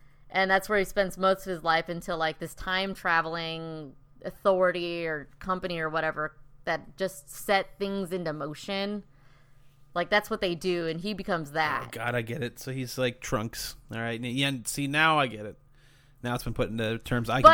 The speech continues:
Speaker 1: he
Speaker 2: understand.
Speaker 1: tries to, like, save his family from the, like, save his family from the apocalypse, but they've actually caused the second apocalypse. But they go back into nineteen sixties Dallas <laughs> because he done messed up.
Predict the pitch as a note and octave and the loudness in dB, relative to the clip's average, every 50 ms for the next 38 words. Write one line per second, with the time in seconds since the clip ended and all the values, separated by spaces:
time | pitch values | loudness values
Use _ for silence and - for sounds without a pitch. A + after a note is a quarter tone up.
0 | D#4 C#4+ - C#4 C4+ - G#3 C#4 C#4 C#4+ D4 C#4+ C#4 C4+ B3+ A#3+ A3 G3+ - - | 10 6 4 0 -2 -2 2 4 4 4 4 2 2 4 4 4 4 2 -2 0
1 | - A#3+ A#3 B3 A#3+ A#3+ A3+ G#3+ - - G#3 G3 G3 G3+ G3+ G3+ G3+ G3 - - | 0 2 2 2 2 0 -2 -2 0 2 2 2 2 0 -2 -4 -6 -6 -8 -4
2 | - F#3+ F#3+ F#3+ G3 G3 F#3+ F3+ F3 - - - - - - - G3 F3 D#3+ D3+ | 2 4 4 4 4 0 -4 -4 -4 -6 -8 -14 -20 -20 -6 -2 0 0 0 -2
3 | - - - G#3+ G#3 G3 G3 - G#3+ G3+ G3 G3 F#3 - - F#3 F3+ F#3 F#3 F3+ | -4 -4 -2 -2 0 -2 0 0 0 2 2 0 -2 0 0 0 2 0 -2 0
4 | - F3 E3+ F3 F#3+ G3 G3+ F#3+ - - F#3 - F#3+ F3 E3+ E3+ - E3 F3 E3+ | 2 2 2 2 0 -2 -2 -2 -4 -8 -4 -2 -2 0 0 0 0 0 0 0
5 | - - - F#3+ F#3 F3+ - - - - - - - - F#3 F3+ F3+ F#3 F#3+ F3+ | -2 -6 -8 -6 -6 -6 -8 -10 -14 -20 -16 -6 0 6 8 8 8 8 6 2
6 | F3+ F3 D#3+ - E3+ D3+ D#3+ - - - - E3+ E3+ - - A3 A3+ - - - | -4 -8 -10 -10 -10 -8 -10 -10 -12 -4 -4 -4 -2 -2 -4 -4 -2 -2 -2 -2
7 | - A#3+ A#3 A#3+ A#3+ B3 A#3+ B3+ B3+ B3+ B3+ - - - - - - - - - | 0 0 0 0 -2 -4 -6 -4 -4 -4 -6 -8 -12 -18 -18 -18 -20 -20 -20 -20
8 | - - - - - - A3+ G#3+ B3 G#3+ G#3 A3 G#3+ F#3 G#3 G3+ G3+ G3+ - A3 | -20 -20 -20 -14 -8 -2 0 2 2 2 2 2 4 6 6 6 6 4 2 -2
9 | G#3 G3+ - - G3+ F3+ F3 E3+ E3+ - - - - - F3 F3+ F#3 G3 G3+ G#3 | -6 -6 -6 -4 -2 0 0 0 -2 -4 -10 -16 -14 -10 -8 -6 -4 -2 -2 -2
10 | A3+ A#3+ A#3+ - B3 A#3 A3 G#3+ G#3 G3+ G3+ G3+ - - - - - C#4 A#3+ - | -4 -6 -6 -4 -4 -4 -2 -2 -2 -2 -4 -6 -8 -12 -14 -10 -10 -10 -10 -10
11 | - C4 A#3+ G#3+ G3 F#3+ A#3 A3+ A#3+ C4+ D4 C4 G#3 F3+ E3 E3 E3 - - - | -8 -8 -6 -6 -6 -6 -4 -2 0 0 0 2 2 2 0 0 -2 -4 -10 -14
12 | - - - G3 - - - - - - A#3 A3+ - - - - - - - _ | -16 -18 -18 -20 -20 -20 -20 -14 0 2 2 2 2 -2 -8 -20 -20 -20 -20 _
13 | _ - - - - - - - - - - - - G3+ A3+ - A#3+ A3 G3 - | _ -20 -20 -20 -20 -20 -20 -20 -20 -20 -20 -10 -6 -4 0 2 2 2 2 0
14 | - A#3 A3 G#3 G3+ G3 F#3+ F#3+ F#3 F#3 - - - F3+ D#3+ D#3 D3+ D3+ - | -4 -2 2 2 2 2 2 2 0 0 0 -2 2 2 4 4 2 0 -2